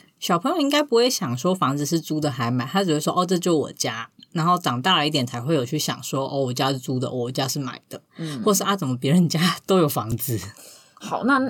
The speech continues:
Speaker 2: 你自己觉得？
Speaker 1: 应该说，呃，这样说好了，我其实蛮可以跟大家聊说租房啊、买房啊，或是关于有关房产的规划方面。因为我们家小时候是，应该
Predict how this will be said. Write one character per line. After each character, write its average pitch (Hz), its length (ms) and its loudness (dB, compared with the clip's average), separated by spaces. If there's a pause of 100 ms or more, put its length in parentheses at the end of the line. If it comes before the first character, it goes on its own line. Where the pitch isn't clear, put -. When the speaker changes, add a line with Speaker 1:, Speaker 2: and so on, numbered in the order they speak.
(140)
Speaker 2:
你 185 140 2
自 226 180 -2
己 170 140 -4
觉 127 260 -4
得？ 101 460 0 (880)
Speaker 1:
应 302 140 4
该 359 120 6
说， 320 600 4 (320)
呃， 156 340 0
这 185 140 -2
样 226 140 2
说 214 180 4
好 139 160 0
了， 117 160 -2
我 131 100 0
其 151 240 0
实 165 200 2
蛮 165 200 2
可 202 140 2
以 170 80 4
跟 175 180 0
大 175 80 0
家 165 200 2
聊 143 180 0
说 175 160 0
租 214 180 -4
房 160 240 -2
啊、 143 160 -2
买 131 220 0
房 123 180 -6
啊， 127 120 -2
或 185 120 2
是 196 200 0
关 190 280 2
于 143 240 2 (400)
有 165 100 2
关 233 200 2
房 180 320 0
产 170 220 -2
的 120 120 -4
规 147 220 -2
划 151 160 -2
方 135 120 -6
面。 190 120 -2
因 262 60 4
为 254 60 4
我 139 60 2
们 127 100 2
家 170 180 2
小 120 220 -2
时 - 160 -8
候 151 360 0
是， 156 500 0
应 185 100 0
该 180 220 0